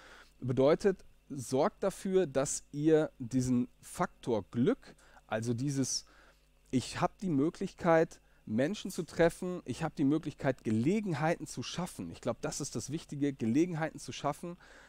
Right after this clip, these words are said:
ähm, dass ihr das in eure Strategie, in euren Plan mit einbaut. Und dann ist es aber, kann euch keiner sagen, auch wenn das die teuerste Veranstaltung ist, auf die ihr geht, auch wenn ihr sonst was,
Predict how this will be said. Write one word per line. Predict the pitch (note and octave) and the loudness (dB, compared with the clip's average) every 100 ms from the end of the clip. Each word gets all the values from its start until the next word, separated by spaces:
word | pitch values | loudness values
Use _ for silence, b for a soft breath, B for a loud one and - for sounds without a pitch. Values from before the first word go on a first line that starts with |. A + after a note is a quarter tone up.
| B - | B 0
ähm, | B2+ C3 C3 C3 | 4 6 4 -2
dass | B2+ C3+ - | -2 -2 -2
ihr | B2 | -4
das | A2 C3+ E3+ - - | -2 -2 -2 -6 -6
in | - E3 F#3 | 0 0 0
eure | - C3+ D3 C#3+ | -2 0 0 -2
Strategie, | - A#2 - G#2+ C3 F3 F3 | -4 -6 -4 -8 -6 -6 -4
in | C#3+ | -4
euren | - B2+ A#2 | -2 -4 -6
Plan | - A#2+ A#2+ C#3+ | -4 0 0 0
mit | A2 - | -4 -2
einbaut. | A2+ D#3+ E3+ E3+ F#3+ - - B B B | -2 0 2 2 2 -2 -16 B B B
Und | - C3+ - | -2 -2 2
dann | C3+ D#3+ | 2 2
ist | D#3+ - | -6 -4
es | D3 - | -4 -2
aber, | B2+ C3 - _ _ _ - | 0 0 -4 _ _ _ -6
kann | D#3 F#3 | -4 -4
euch | - C#3+ | -4 -6
keiner | - D#3 F#3 E3 | -4 -2 0 0
sagen, | A#2 A#2+ D#3+ E3+ | 2 0 0 -4
auch | - D3+ - | -4 -6 -2
wenn | C#3+ | -2
das | C#3 - | -2 -2
die | B2 | -6
teuerste | - F#3 G#3 F3+ D#3+ | -2 0 0 -2 -8
Veranstaltung | - B2 D#3+ - C#3+ C#3 C3+ | -4 -4 -4 -2 -2 -2 -4
ist, | C#3 | -4
auf | B2 | -6
die | - C3 B2+ | -4 -4 -2
ihr | |
geht, | A#2 B2 C3+ - | 0 0 0 -4
auch | B2 D3 | -8 -6
wenn | C3 | -4
ihr | B2 | -4
sonst | B2 C#3+ - | -4 -4 -4
was, | C3+ | -6